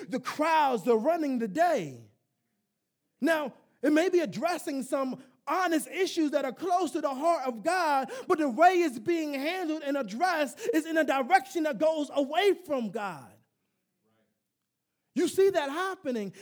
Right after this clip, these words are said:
Like, the truth is, he was the promised Messiah. He was the promised, um, um, king. That's the truth.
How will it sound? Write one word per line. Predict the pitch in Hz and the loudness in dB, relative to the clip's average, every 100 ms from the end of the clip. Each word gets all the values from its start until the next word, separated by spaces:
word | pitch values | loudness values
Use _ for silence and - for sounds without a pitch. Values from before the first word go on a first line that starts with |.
| - | 0
Like, | 320 254 - - | 0 0 -10 -2
the | 311 | 0
truth | - 381 370 294 | 2 4 2 0
is, | 370 403 359 - | -4 -4 -4 2
he | 370 392 | 6 6
was | 302 370 403 294 | 8 6 4 2
the | |
promised | 311 311 294 285 277 | -4 -2 -2 -2 -4
Messiah. | 285 - 311 277 247 233 494 | -6 -4 -2 0 -2 -4 4
He | 370 | 8
was | 359 349 403 392 - | 8 8 6 6 2
the | 294 | -6
promised, | 339 330 311 294 - - | -4 -4 -4 -6 -8 -6
um, | - 311 302 | -2 0 -2
um, | 302 320 294 | -2 -2 -2
king. | - 339 269 | -4 -2 0
That's | 359 359 | -2 -2
the | 381 | -4
truth. | - 403 453 311 | 0 0 0 -2